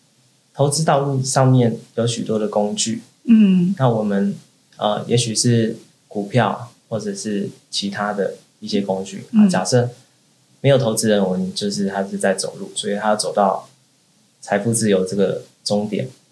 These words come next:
Speaker 2: 嗯。
Speaker 1: 就是需要比较长的时间，或者是可能没有办法达成。那所以呢，我们会利用一些工具，然后来达成，让我们早点到那个目的地。那如果说以那个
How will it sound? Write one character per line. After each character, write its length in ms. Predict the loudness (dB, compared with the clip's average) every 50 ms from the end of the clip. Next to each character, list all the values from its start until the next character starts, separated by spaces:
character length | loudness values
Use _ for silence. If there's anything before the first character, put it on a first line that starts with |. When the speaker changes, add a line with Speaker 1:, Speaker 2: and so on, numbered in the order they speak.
| _ _
Speaker 2:
嗯。 120 | 4 6 6
Speaker 1:
就 60 | 6
是 300 | 4 2 -2 -6 -8 -8
需 120 | -2 0
要 140 | 2 2 2
比 180 | 0 -4 -6 -6
较 80 | -6
长 240 | -4 -4 -4 -6 -8
的 60 | -8
时 140 | -10 -12 -12
间， 200 | -10 -8 -8 -8 -6
或 120 | -6 -6
者 80 | -6 -6 -10
是 220 | -16 -14 -14 -14 -16 -18 _ _ _ _ _ _ _ -20 -20 _ _
可 80 | -4 -2
能 60 | 0
没 80 | 2 2
有 60 | 2
办 160 | 2 2 0
法 100 | 0 -2 -8
达 200 | -12 -14 -12 -10
成。 160 | -8 -8 -8 -10 -14 _ _ _ _ _ _ _ _ _ _
那 80 | -4 0
所 140 | 2 4
以 60 | 4 4
呢， 160 | 4 4 4
我 120 | 4 2 2
们 80 | 0
会 100 | 0 0
利 120 | 2 2 2
用 180 | 4 2 2
一 20 | 2
些 160 | 0 0 0
工 240 | 0 0 -2 -2 -4
具， 220 | -6 -6 -6 -6
然 100 | -6 -6
后 120 | -6 -6 -6
来 240 | -8 -8 -10 -12 -18 _ _ _ _ _ _ _
达 160 | -8 -8 -6
成， 160 | -6 -6 -6 -8 -8 -12 -14 -20 _ _ _ _
让 120 | -2 0
我 120 | 0 0 0
们 120 | -2 -4
早 160 | -2 -2 -2
点 160 | -2 -4 -6 -4
到 240 | -2 -2 -2 -2 -2 -4
那 80 | -4
个 80 | -4 -4
目 180 | -6 -8 -10 -12
的 120 | -14 -16 -18 -16
地。 80 | -18 -18 -18 -20 _ _ _ _ _ _ _ _ -4
那 80 | -2
如 100 | 0 2
果 140 | 4 4 4
说 180 | 4 4 4 2
以 360 | 2 2 2 0 0 0 0
那 80 | 0 0
个 540 | 2 2 2 2 4 4 2 2 0 -4